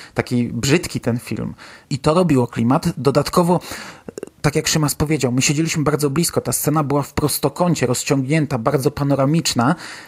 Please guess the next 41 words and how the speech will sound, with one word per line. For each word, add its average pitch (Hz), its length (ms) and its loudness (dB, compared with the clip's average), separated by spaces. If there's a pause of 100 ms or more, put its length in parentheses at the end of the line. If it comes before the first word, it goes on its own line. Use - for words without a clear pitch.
(120)
i 139 120 -2
tak 156 120 0
naprawdę 175 340 2
patrząc 175 360 0
na 151 80 2
jedną 170 300 2
postać, 180 320 -2
to 170 80 0
kątem 180 360 0
oka 165 240 2
widzieliśmy, 165 440 -2
że 151 120 2
druga 165 260 2
robi 160 220 0
coś 165 200 -4
tam 160 160 0
zupełnie 160 380 0
innego, 147 380 2
ale 156 200 2 (260)
nie 139 100 4
dało 190 200 2
się - 160 -2
ogarnąć 123 420 0
całej 131 320 0
sceny 117 580 0 (320)
jednocześnie. 120 600 0
Ja 135 100 2
przynajmniej 151 340 0
siedząc 135 280 -4
w - 60 -12
pierwszym 143 300 -2
rzędzie 151 220 0
naprawdę 156 400 2 (340)
musiałem 139 340 2
wybrać, - 600 -2
na 127 160 2
co 123 160 0
w 113 40 -6
danym 120 240 2
momencie 117 380 2
patrzę. 156 380 0